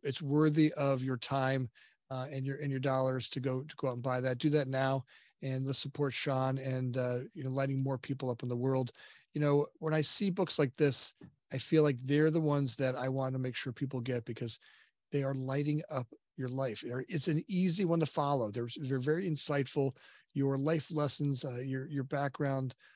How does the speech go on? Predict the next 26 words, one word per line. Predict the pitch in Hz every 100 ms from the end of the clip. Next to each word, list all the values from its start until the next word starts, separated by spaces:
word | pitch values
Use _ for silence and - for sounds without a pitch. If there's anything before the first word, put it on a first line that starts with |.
| _ -
uh, | 127 127 127
it's, | 131 -
it's | 147 -
quite | 143 131
amazing. | 123 127 120 120
So, | - 123 131
Sean, | - 151 143 139 120 _ _ _
I, | 127 131 131 156 151 -
I |
send | - 156 143
you, | 143 131
I |
send | 127 151
you | 135
lots | 143 147
of | 135
blessings | 143 - 147 139
and | - 131 127
gratitude | 127 139 143 131 147 139
for | - 135
the | 131
work | 131 127
you're | 127
doing. | 123 127 127 - - - _
Keep | - 156 -
up | 143